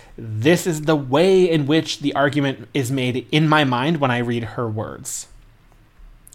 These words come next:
Continuing on. Quote, "The primary characteristic of the allopathic medical model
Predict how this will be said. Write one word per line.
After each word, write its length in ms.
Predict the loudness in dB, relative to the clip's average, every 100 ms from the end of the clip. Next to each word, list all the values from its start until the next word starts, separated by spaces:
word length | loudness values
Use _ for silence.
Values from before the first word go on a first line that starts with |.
| -20 -20 -10
Continuing 460 | -4 0 2 2 0
on. 340 | -2 -10 -18 -20 -20 _ _ -20 -20 -20 -20 _
Quote, 480 | -8 0 0 0 -14 -20 -20 -20 -20 -20 _ -20 -20 -20 -20 -18 -14 -2
"The 100 | -2
primary 540 | 0 0 0 0 -2
characteristic 760 | -2 -2 -2 -4 -6 -6 -10 -8
of 120 | -6
the 120 | -6 0
allopathic 640 | 0 0 -2 -4 -4 -6
medical 340 | -6 -6 -4
model 400 | -2 -2 -4 -10